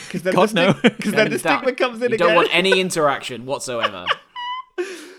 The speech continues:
Speaker 1: But yeah, it's, um, the way it works is it's like, um, solo R P Gs typically work with journaling as their primary mechanic. So it's like you're keeping a journal of your adventures.
Speaker 3: Oh.
Speaker 1: And my, my rule book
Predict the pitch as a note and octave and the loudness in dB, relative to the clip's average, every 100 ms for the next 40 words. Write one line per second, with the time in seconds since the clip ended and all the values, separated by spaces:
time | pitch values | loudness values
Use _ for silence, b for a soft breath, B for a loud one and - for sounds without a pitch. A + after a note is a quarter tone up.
0 | B F#3 F#3 F#3 C#3 E3 E3+ F3+ E3 D#3+ | B -6 -2 -2 -2 -6 -4 -2 -2 -4
1 | E3 F3+ G3 E3+ D#3+ - D3 C#3 C3+ D3+ | -4 -2 -2 -2 -6 -6 -16 -16 -12 -10
2 | C#3 - C#3 C3+ C3 - F3+ D#3 D3 D3+ | -10 -12 -12 -12 -10 -4 -2 -2 -6 -10
3 | C#3+ - D3 D3 D3 C3+ B2+ C3+ C#3 - | -12 -12 -16 -14 -10 -10 -10 -14 -16 -8
4 | D#3+ D#3 D3+ E3+ A3 - - C3+ B2 C#3+ | -6 -6 -8 -8 -10 -16 -14 -14 -10 -10
5 | C#3 C3+ _ D3+ D3 D3 D3 E3 E3+ _ | -10 -12 _ -12 -12 -14 -14 -14 -16 _
6 | C#3 D3 C#3+ C#3 - D3 C#3+ C#3 D3 C#3+ | -16 -14 -14 -14 -16 -14 -14 -12 -10 -10
7 | C3+ B2 A#2 A2+ A#2+ A2+ - C#2+ _ _ | -12 -16 -16 -18 -18 -20 -20 -20 _ _
8 | _ F2 E2+ B2 C3 C#3+ C#3+ C#3+ C#3 C3 | _ -20 -18 -12 -8 -6 -6 -8 -12 -10
9 | C#3 C#3+ C#3+ E3 D#3+ E3 - - | -8 -6 -6 -4 -2 -4 -6 -12